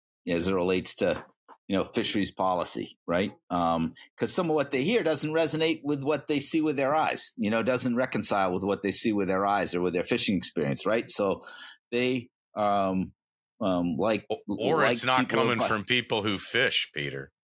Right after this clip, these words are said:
Speaker 1: Yeah. Yeah, that's true. That's
Speaker 2: I mean,
Speaker 1: also
Speaker 2: I think
Speaker 1: true.
Speaker 2: that's,
Speaker 1: You know
Speaker 2: I think that's part of it, right? You know, you,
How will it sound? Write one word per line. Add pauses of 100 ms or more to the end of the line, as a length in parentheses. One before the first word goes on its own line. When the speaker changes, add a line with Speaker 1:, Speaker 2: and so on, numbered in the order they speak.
(480)
Speaker 1:
Yeah. (300)
Yeah,
that's
true. (180)
That's
Speaker 2:
I
mean,
Speaker 1:
also
Speaker 2:
I
think
Speaker 1:
true.
Speaker 2:
that's,
Speaker 1:
You
know
Speaker 2:
I
think
that's
part
of
it,
right? (640)
You
know,
you,